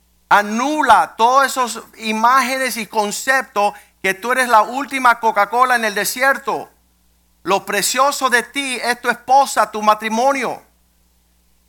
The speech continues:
Tu esposo, tu matrimonio, tus hijos, tu familia. El enfoque tiene que ser familia. ¿Por qué? Porque es lo que vemos que Dios está construyendo en la, en la Biblia.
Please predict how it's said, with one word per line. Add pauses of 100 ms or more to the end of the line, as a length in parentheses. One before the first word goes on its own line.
(140)
Tu
esposo,
tu
matrimonio, (840)
tus
hijos,
tu
familia. (200)
El
enfoque
tiene
que
ser
familia.
¿Por
qué? (220)
Porque
es
lo
que
vemos
que
Dios
está
construyendo
en
la,
en
la
Biblia.